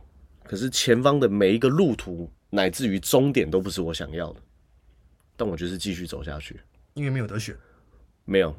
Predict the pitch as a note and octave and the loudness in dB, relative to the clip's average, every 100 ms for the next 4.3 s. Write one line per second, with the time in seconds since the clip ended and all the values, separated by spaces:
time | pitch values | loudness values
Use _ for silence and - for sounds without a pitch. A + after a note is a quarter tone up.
0 | _ B2 B2 A#2+ F#2+ D#2+ - - - _ | _ -2 0 -4 -6 -8 -10 -12 -16 _
1 | _ - B2 A2+ G2+ A#2+ A2 F2+ - D2+ | _ -8 -4 0 2 2 2 0 -6 -8
2 | G2 D#2+ - _ _ - - - B2+ A#2+ | -8 -8 -12 _ _ -12 -10 2 8 10
3 | A#2+ - F3+ G3 F3+ B2 B2 F#2+ C3 F2+ | 10 6 4 8 8 8 4 2 0 -4
4 | E2 - | -6 -12